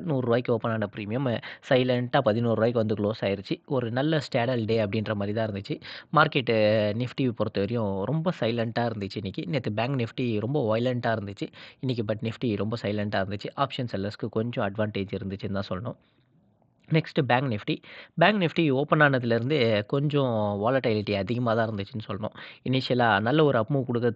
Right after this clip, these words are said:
ட்ரை பண்ணுச்சு, கீழே இறங்கிருச்சு. அதுக்கப்புறம் திரும்பி ரிகவர் ஆகி, ரிகவர் ஆகி சடனா அப் மூவ் கொடுக்க ஆரம்பிச்சுது. அதுக்கப்புறம் அதுவும் ஓரளவுக்கு கன்சாலிடேட் ஆயிருச்சு. பேங்க் Nifty-ய பொறுத்தவரையும் இன்னைக்கு நல்ல அப்சைடில் ட்ரெண்ட் ஆவறதுக்கு ட்ரை பண்ணுச்சு, but முடியல. இந்த ஐம்பத்தோராயிரத்தை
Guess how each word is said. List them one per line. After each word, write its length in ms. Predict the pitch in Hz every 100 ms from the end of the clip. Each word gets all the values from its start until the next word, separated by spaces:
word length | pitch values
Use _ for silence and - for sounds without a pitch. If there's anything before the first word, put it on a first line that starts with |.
| -
ட்ரை 120 | 123 127
பண்ணுச்சு, 300 | 131 101 160 - -
கீழே 160 | 139 117
இறங்கிருச்சு. 400 | 107 104 113 135 - - - 123
அதுக்கப்புறம் 460 | 127 123 131 113 127
திரும்பி 280 | 165 160 147 123 113 110 120
ரிகவர் 300 | 120 131 123
ஆகி, 100 | 117
ரிகவர் 340 | 117 123 117 113
ஆகி 100 | 139 -
சடனா 300 | 131 143 127
அப் 100 | 113
மூவ் 120 | 131 120
கொடுக்க 200 | 113 110
ஆரம்பிச்சுது. 480 | 104 107 104 101 127 - - - -
அதுக்கப்புறம் 480 | 127 117 127 127 113 90
அதுவும் 240 | 117 147 131
ஓரளவுக்கு 400 | 113 113 110 113 107 107
கன்சாலிடேட் 560 | 113 123 110 101 101 101
ஆயிருச்சு. 260 | 104 - - - - 165 151
பேங்க் 200 | 175 165
Nifty-ய 260 | 139 135 123
பொறுத்தவரையும் 500 | 123 120 117 139 139 120
இன்னைக்கு 220 | 135 131 120
நல்ல 120 | 147 170 127
அப்சைடில் 420 | - 151 127 113 104 107 107
ட்ரெண்ட் 220 | 131 143 147
ஆவறதுக்கு 360 | 113 - 110 -
ட்ரை 120 | 135 160
பண்ணுச்சு, 280 | 123 110 - - 123
but 100 | - 107
முடியல. 380 | 131 160 127 123 - - - 135
இந்த 100 | 127 107 104
ஐம்பத்தோராயிரத்தை 760 | 139 160 156 127 123 143 -